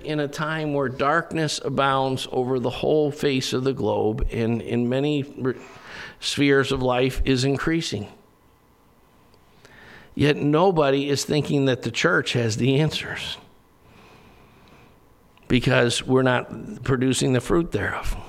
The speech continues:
And Jesus is saying that's not the way it's supposed to be. I'm just trying to help us see that we need a rethink. I'm trying to open our eyes to the fact that we,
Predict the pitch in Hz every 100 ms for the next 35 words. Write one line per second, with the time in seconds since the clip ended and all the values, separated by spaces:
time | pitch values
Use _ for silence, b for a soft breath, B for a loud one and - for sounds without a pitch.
0 | B B B B B B _ _ - b
1 | b b b b b b b b b _
2 | _ _ _ - 117 113 107 139 180 175
3 | 123 - 127 - 143 127 127 120 123 123
4 | - 123 117 113 117 117 117 - - 127
5 | 123 - 120 143 127 - - - - -
6 | B B B B B B - 120 170 170
7 | 160 - - 151 143 135 135 135 131 -
8 | - 147 127 117 120 120 123 117 110 120
9 | 117 - - - - - - - - 113
10 | 120 120 127 120 117 117 117 113 - 110
11 | 107 113 110 - 110 107 113 113 95